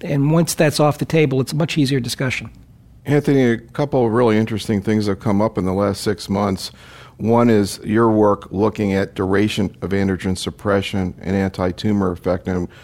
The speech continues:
Speaker 2: I thought it was really fascinating, and maybe you can comment on it, but sort of the complementary issue has been the increasing awareness, as Dan mentioned, about the issue of metabolic syndrome and maybe cardiovascular risk. And these are kind of,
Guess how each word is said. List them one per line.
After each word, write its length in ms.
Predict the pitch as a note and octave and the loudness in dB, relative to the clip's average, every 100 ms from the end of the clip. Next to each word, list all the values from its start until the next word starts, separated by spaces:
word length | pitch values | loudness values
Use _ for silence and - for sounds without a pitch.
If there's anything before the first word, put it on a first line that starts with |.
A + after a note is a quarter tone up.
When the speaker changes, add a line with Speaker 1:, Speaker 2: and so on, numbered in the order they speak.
| - - - | -20 -14 -8
Speaker 2:
I 80 | |
thought 200 | F#2+ G#2+ | -2 0
it 60 | F#2 | 0
was 200 | F#2+ F#2+ | -2 0
really 240 | A2 G#2 | 2 2
fascinating, 640 | F#2 G2+ G2 - G2 G2 F#2+ | 2 0 -2 -2 -2 -2 -2
and 300 | F#2 - F#2 | -4 -6 -6
maybe 180 | G2 G2 | -2 -2
you 100 | F#2+ | -2
can 120 | F#2+ | -4
comment 460 | - G#2 G#2 G2 F#2+ | -2 0 0 0 0
on 160 | F#2+ | 0
it, 80 | G2 - - - | -4 -8 -12 -8
but 100 | G2 | -2
sort 200 | D3+ C#3 | 2 4
of 80 | |
the 40 | G#2 | 2
complementary 880 | - A#2+ G#2+ G#2+ G2+ A2+ A2 G2+ | 2 2 2 2 2 4 4 2
issue 260 | F#2+ F#2+ G2+ | 0 -2 -2
has 120 | F#2 | -2
been 160 | G2 G2 | 0 -2
the 120 | G2+ | 2
increasing 560 | A2+ G#2 A2 G#2 G#2+ G2 | 0 0 -2 -2 -2 -2
awareness, 540 | G2 G#2 G#2 G2+ F#2+ | 0 2 2 0 0
as 140 | G2 | -2
Dan 280 | F2+ G#2 G#2 | 0 0 2
mentioned, 300 | G2+ G2 G2+ | 0 -2 -4
about 200 | F#2+ G2 | -4 -4
the 120 | F2 | -4
issue 220 | G2 - F#2+ | -4 -2 -2
of 40 | |
metabolic 640 | G2+ G2 F#2 G2+ G2+ G2 | 0 0 0 2 2 0
syndrome 560 | - G#2 G2+ G#2 F#2 F#2 - - - | -2 -2 0 0 0 -4 -10 -20 -4
and 140 | G2 | 0
maybe 240 | G2+ G2 G2 | 2 2 0
cardiovascular 840 | - G2 G2 F#2+ G2 G2+ - F#2+ | 0 0 2 0 0 -2 -2 -2
risk. 260 | G2 F#2 - | 0 0 -2
And 80 | B2 | -2
these 120 | E3 | -2
are 60 | D#3+ | -2
kind 220 | C#3+ A2 | 0 0
of, 140 | G2+ | -2